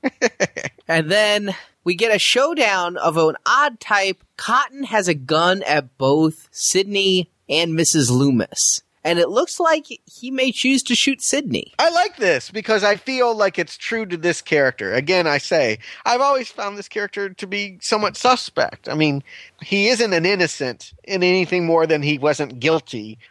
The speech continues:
Speaker 2: of the crime of murder. But I've never felt like he was trustworthy or good. And you're right, he could have been the killer. So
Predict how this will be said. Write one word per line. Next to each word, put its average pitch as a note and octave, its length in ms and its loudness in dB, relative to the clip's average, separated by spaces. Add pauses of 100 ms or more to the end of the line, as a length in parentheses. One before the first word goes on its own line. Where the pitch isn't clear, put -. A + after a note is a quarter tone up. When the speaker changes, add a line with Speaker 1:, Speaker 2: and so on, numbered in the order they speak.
Speaker 2:
of C3 160 2
the B2 140 -2 (100)
crime C#3+ 300 2
of G#2 60 -8
murder. B2+ 600 -4
But C#3+ 180 2
I've D3+ 200 0
never F#3+ 320 0
felt F3 340 -2
like C3+ 240 -4
he D#3 100 -6
was C3+ 160 -8
trustworthy D3 680 -2
or C3 80 0
good. E3+ 320 2
And C#3+ 220 0
you're B3 180 0
right, D4 340 2
he G3 220 0
could C#4 340 0
have A#3+ 120 0
been D3+ 240 0
the D#3+ 80 2
killer. E3+ 460 -2
So F#3 420 0